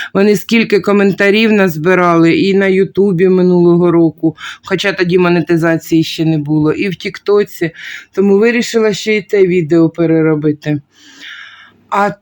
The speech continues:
тут, е, замовлення поступило. Ну, як поступило, питаються, чи зможу я зробити так, як надо їм.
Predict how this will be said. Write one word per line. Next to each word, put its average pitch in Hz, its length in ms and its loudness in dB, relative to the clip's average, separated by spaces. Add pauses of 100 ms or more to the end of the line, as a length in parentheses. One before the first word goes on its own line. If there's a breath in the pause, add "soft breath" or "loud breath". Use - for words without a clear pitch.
тут, 311 380 4 (480 loud breath)
е, 214 560 2
замовлення 202 640 2
поступило. 160 840 -2 (400 loud breath)
Ну, 220 60 0
як 208 160 -4
поступило, 175 600 0
питаються, 180 760 -2
чи 180 160 -2
зможу 208 360 0
я 185 140 2
зробити 170 420 0
так, 233 300 -2
як 190 200 -2
надо 196 300 0
їм. 170 400 2